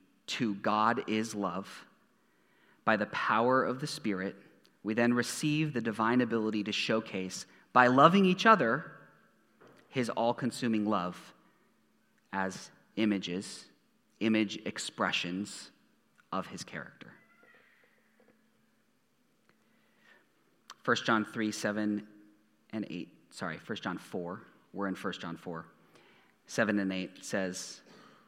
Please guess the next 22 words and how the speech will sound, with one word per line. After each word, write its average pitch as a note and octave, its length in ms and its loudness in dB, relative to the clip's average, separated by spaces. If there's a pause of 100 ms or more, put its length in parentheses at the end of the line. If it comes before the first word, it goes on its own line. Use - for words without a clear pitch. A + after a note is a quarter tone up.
(240)
"Beloved, A2+ 300 0
let A2+ 120 2
us - 140 -4
love A#2+ 260 2
one B2 160 2
another, F#2 440 -2 (560)
for - 180 -8
love A2+ 400 2
is - 240 -6
from A#2 360 -2
God, F#2 380 -4 (1000)
and G#2+ 100 -4
whoever B2+ 340 6
loves G#2 600 -2 (260)
has G#2 160 -8
been G2+ 220 -4
born G#2+ 260 0
of G2+ 140 -4
God F2+ 360 -8 (360)
and G2 160 -10
knows A2 300 0
God. - 340 -10